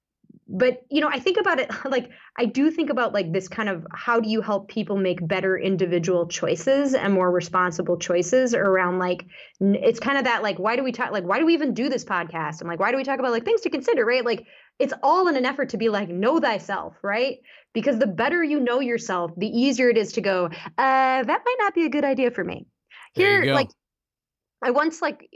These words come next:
Speaker 1: uh, I was in this, uh, presentation on wisdom, right? Like, what is wisdom? And there are a lot of different things that go into wisdom, right? But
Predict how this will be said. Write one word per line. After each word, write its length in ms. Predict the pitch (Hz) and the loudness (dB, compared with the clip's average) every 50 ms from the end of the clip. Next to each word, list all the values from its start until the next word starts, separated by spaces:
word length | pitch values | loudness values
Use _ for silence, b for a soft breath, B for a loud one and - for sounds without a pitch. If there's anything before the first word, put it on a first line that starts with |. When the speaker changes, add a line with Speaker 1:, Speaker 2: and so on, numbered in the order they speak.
| - | -8
Speaker 1:
uh, 20 | 214 | -6
I 680 | 220 202 180 175 165 147 131 73 78 107 131 180 202 | -4 -4 -4 -4 -6 -6 -6 -8 -8 -6 -4 -4 -4
was 160 | 208 208 190 156 | -4 -4 -2 -2
in 140 | 233 226 | 0 0
this, 240 | 220 202 175 - - - | 0 -2 -4 -6 -8 -6
uh, 200 | - 147 165 165 | -4 -4 -2 -2
presentation 640 | 165 - 254 247 226 233 226 - 214 202 - 214 | -2 -2 -2 -2 -2 -2 -4 -4 -4 -4 -4 -4
on 120 | 185 175 165 | -4 -2 -2
wisdom, 580 | 165 175 170 165 165 - 139 139 - - - - | 0 0 -2 -2 -4 -6 -6 -6 -6 -10 -10 -6
right? 280 | - 185 190 196 196 - | -2 0 0 0 0 -2
Like, 160 | 185 175 175 | -4 -4 -2
what 160 | 190 196 196 | -2 -2 0
is 140 | 190 180 185 | -2 -2 -4
wisdom? 360 | 185 160 160 160 160 170 170 | -6 -6 -6 -4 -6 -6 -4
And 80 | 175 185 | -2 -2
there 80 | 196 | 0
are 40 | 208 | 0
a 40 | 208 | 2
lot 140 | 220 226 226 | 2 2 0
of 60 | 233 | -2
different 220 | 214 220 214 208 160 | -4 -6 -6 -6 -6
things 180 | 185 185 185 | -6 -8 -6
that 100 | 185 180 | -8 -8
go 140 | 165 170 165 | -6 -6 -6
into 180 | 165 165 156 151 | -6 -6 -6 -6
wisdom, 420 | 151 147 151 156 - - - - - | -6 -6 -8 -8 -10 -12 -12 -12 -10
right? 360 | - - 175 170 180 185 180 185 B B B B B B | -8 -6 -4 -2 -2 -2 -4 -6 B B B B B B
But 500 | - 190 170 220 220 220 214 196 - - | -4 -2 0 2 2 2 2 0 -2 -4